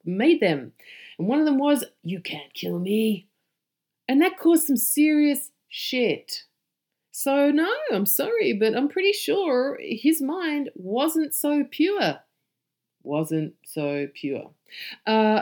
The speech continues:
and there's a, I mean, you don't have to go very far into the voluminous Mahabharata to know that there are a whole lot of shitbirds in there who are very, very spiritual. So there's that.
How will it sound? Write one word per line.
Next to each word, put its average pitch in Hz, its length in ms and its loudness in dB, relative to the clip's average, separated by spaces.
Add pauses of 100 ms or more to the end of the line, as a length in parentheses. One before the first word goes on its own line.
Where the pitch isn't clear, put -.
and 208 140 2
there's 247 180 4
a, 226 140 0 (180)
I 185 60 -4
mean, 180 240 -2
you 170 120 -2
don't 220 120 2
have 247 120 -2
to 190 80 0
go 185 260 0
very 196 240 -2
far 214 420 -2
into 175 240 -2
the 160 200 0
voluminous 160 1000 -6
Mahabharata 175 640 0 (140)
to 170 420 -2
know 185 540 0
that 185 180 -2
there 202 220 0
are 175 240 -4 (440)
a 160 120 -4
whole 262 260 0
lot 320 140 2
of 180 80 0
shitbirds 160 640 0
in 165 160 2
there 160 220 0
who 196 160 -2
are 156 60 -2
very, 240 260 -2
very 254 200 -2
spiritual. 269 720 -4 (460)
So 156 160 0
there's 156 160 0
that. - 240 -10